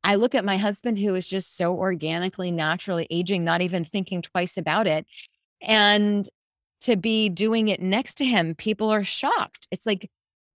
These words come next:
fascinating, this double standard in aging, that he's not expected to look forever young and youthful, but somehow I am.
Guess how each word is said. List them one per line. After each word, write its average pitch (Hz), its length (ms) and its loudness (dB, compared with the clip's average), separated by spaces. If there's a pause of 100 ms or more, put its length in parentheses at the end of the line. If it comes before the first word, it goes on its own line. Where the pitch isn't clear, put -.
(140)
fascinating, 254 800 2
this 175 120 -4
double 190 320 2
standard 208 520 2
in 156 120 -4
aging, 190 440 0
that 170 140 0
he's 277 540 -2
not 151 220 0
expected 151 580 -4
to 151 640 0
look 165 240 0
forever 147 400 0
young 143 480 -4 (180)
and 165 180 -2
youthful, 139 460 -2 (460)
but 190 100 0
somehow 196 480 2
I 165 200 2
am. 170 500 -2